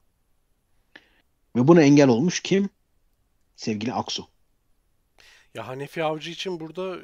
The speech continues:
Speaker 2: e, hani Hanefi Avcı şeylerle biliniyor ya, e, Fethullah
Speaker 1: Fethullah Gülen
Speaker 2: Gülen
Speaker 1: eleştirmesiyle.
Speaker 2: eleştirileriyle biliniyor.
Speaker 1: Ben, ben öyledir demiyorum sana. Yani Amerikalılar raporunda Gülenci olarak anıyorlar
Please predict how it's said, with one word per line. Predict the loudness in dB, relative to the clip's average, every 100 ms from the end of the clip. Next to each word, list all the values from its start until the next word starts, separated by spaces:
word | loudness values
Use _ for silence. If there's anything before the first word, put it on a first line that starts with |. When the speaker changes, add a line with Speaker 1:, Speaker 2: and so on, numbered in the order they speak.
| -12
Speaker 2:
e, | -10 -10
hani | -12 -14 -12
Hanefi | -14 -14 -10 -8
Avcı | -8 -10 -12
şeylerle | -10 -8 -8 -8 -10
biliniyor | -16 -14 -12 -12 -12
ya, | -12 -14 _ _ _ _ _ _ _ -14
e, | -12 -12 -14 -16 -18 -20
Fethullah | _ -20 -18 -8 -6
Speaker 1:
Fethullah | 0 2 2
Gülen | 2
Speaker 2:
Gülen | 2
Speaker 1:
eleştirmesiyle. | 0 -2 -2 -2 -4 -6
Speaker 2:
eleştirileriyle | -14 -14 -14 -14 -16 -12 -12 -12 -14 -14
biliniyor. | -14 -18 -20 -4 0
Speaker 1:
Ben, | 4
ben | 4 6
öyledir | 6 6 4
demiyorum | 4 6 4
sana. | 0 -4
Yani | -4 0
Amerikalılar | 0 2 0 2 2
raporunda | 0 -2 -2 -2 -2
Gülenci | 0 0 2 2
olarak | 0 -4 -10 _ _
anıyorlar | -6 -4 -4